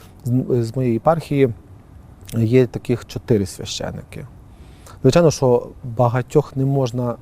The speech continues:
е, не м-, немає можливості, скажімо, тому що кожен священник має свою парафію, має свої, своє військо духовне. І от вони,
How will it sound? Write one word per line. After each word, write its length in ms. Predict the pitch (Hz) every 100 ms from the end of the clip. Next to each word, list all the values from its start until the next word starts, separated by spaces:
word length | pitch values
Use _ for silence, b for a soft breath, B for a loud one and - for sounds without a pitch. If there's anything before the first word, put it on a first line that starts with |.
| - -
е, 320 | 123 120 120 120
не 160 | 131
м-, 220 | 139 135 143
немає 260 | 139 147
можливості, 680 | 139 120 131 156 117 - 117
скажімо, 420 | - 120 117 117
тому 200 | 107 123
що 200 | - 120 - B B -
кожен 180 | 135
священник 460 | - 156 160 139 120
має 220 | 123 123
свою 380 | - - 120 120
парафію, 680 | - 110 101 80 - 90 104 - - - B B B B
має 260 | 113 117 117
свої, 380 | - 120 123 -
своє 340 | - 143 143
військо 400 | - 123 - 110
духовне. 640 | 104 - 101 101 110 110
І 40 | 120
от 240 | 113 -
вони, 320 | 131 127 175